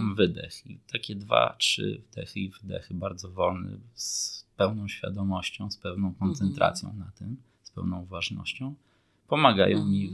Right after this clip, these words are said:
Speaker 2: wyjść z tego stanu emocjonalnego,
Speaker 1: Mhm.
Speaker 2: który, którego chcę się pozbyć.
Speaker 1: A zdarzyli ci się pacjenci, którzy nie chcieli wyzdrowieć, bo choroba była dla nich jakąś wartością?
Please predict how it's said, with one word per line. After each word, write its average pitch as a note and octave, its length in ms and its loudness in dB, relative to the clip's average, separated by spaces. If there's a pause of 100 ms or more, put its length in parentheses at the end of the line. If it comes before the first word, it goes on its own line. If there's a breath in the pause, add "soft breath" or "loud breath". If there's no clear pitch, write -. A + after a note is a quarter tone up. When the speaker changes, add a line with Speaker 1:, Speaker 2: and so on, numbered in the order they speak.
Speaker 2:
wyjść - 420 -4 (180)
z - 160 -10
tego F#2 380 -6 (440)
stanu F2+ 380 -2
emocjonalnego, F#2 840 -2
Speaker 1:
Mhm. F#2 60 -16 (100)
Speaker 2:
który, G2 280 -12 (500)
którego B2 260 6
chcę - 180 -2
się - 120 -6
pozbyć. G2+ 520 0 (160)
Speaker 1:
A E3+ 60 -4
zdarzyli D#3+ 300 -4
ci - 100 -6
się E3 100 -4
pacjenci, D#3+ 400 -4
którzy E3 220 -4
nie F3 120 -2
chcieli D#3 340 -6
wyzdrowieć, E3 540 -4
bo E3+ 100 -8
choroba D#3+ 360 0
była D#3 200 0
dla E3 140 -4
nich D#3 140 -2
jakąś D3+ 260 -8
wartością? D#3+ 580 -4